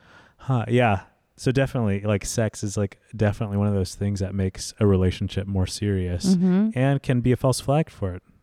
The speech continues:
Speaker 2: Mm-hmm.
Speaker 1: right? Like, a false signal. Um, uh, because, you know, like, it, it, it's a choice that, uh, it's not necessarily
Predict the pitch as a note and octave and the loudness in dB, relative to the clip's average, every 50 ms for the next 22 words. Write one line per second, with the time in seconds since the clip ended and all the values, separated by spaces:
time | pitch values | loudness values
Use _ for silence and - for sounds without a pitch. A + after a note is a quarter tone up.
0 | - - F#3 F#3+ F#3 - A2+ A#2 A2+ D#3 - G#2+ G#2+ G#2 G2 - - G#2+ G2+ F#2+ | 0 4 6 6 8 8 6 4 4 2 0 2 2 2 0 0 0 0 0 2
1 | - A2 A2 A2 - - A2 - C#3 A2+ F2+ F2 - _ _ _ _ - G#2+ G#2 | 2 2 0 0 0 -2 -4 -2 0 -2 -2 -2 -6 _ _ _ _ -2 0 2
2 | G2+ G2 F#2+ F#2+ F#2+ - _ _ _ _ _ _ _ _ _ _ _ _ _ _ | 2 2 0 0 -2 -6 _ _ _ _ _ _ _ _ _ _ _ _ _ _
3 | _ _ _ _ _ - A#2 A2+ G#2+ G#2 G2+ G#2+ _ _ - A2+ G#2+ G2+ A2+ A2+ | _ _ _ _ _ 0 2 2 2 2 0 -4 _ _ -8 -6 -2 0 0 0
4 | - B2 A#2+ A#2+ B2 B2 B2 - - - _ _ _ _ _ _ _ _ _ _ | 2 2 2 4 2 2 0 -6 -12 -14 _ _ _ _ _ _ _ _ _ _
5 | _ _ _ _ _ _ _ _ _ _ _ _ _ _ _ _ _ _ _ - | _ _ _ _ _ _ _ _ _ _ _ _ _ _ _ _ _ _ _ -4
6 | A2+ G#2 G#2 G#2+ A#2+ C#3 C#3 A#2 A2 G#2 - A#2 A2 G#2+ G2+ A2 A2+ A2+ G#2+ - | -2 0 0 2 2 2 2 2 0 0 0 0 0 0 0 0 0 0 -2 -4
7 | _ _ - _ _ - A#2+ - - A#2 - - - C3 D#3 E3 - - - B2+ | _ _ -20 _ _ -4 -4 0 0 -2 -2 0 0 0 0 0 0 0 2 2
8 | A#2+ A#2 A2 - - _ _ _ _ _ _ _ _ _ - A2+ A2 G#2+ G#2+ G#2 | 2 2 0 -2 -10 _ _ _ _ _ _ _ _ _ 0 2 4 4 4 4
9 | G2+ G2+ G2 G2 G2 - _ _ _ _ _ _ _ _ _ _ _ _ _ _ | 4 4 4 2 0 -2 _ _ _ _ _ _ _ _ _ _ _ _ _ _
10 | _ _ _ _ _ _ _ _ _ _ _ _ _ _ _ _ _ _ _ - | _ _ _ _ _ _ _ _ _ _ _ _ _ _ _ _ _ _ _ -2
11 | C3 C3+ - - - A#2+ B2+ D3 D#3 A#2 A#2 A#2 A#2 A#2 B2+ C#3 - - C3+ A#2+ | 0 0 0 2 2 2 4 4 2 0 0 2 2 4 4 2 2 0 -2 -2
12 | - - A#2+ B2+ C#3+ C3+ A#2 G2+ F2+ F2 F2+ F#2 | 0 2 4 4 4 4 4 2 0 -4 -6 -8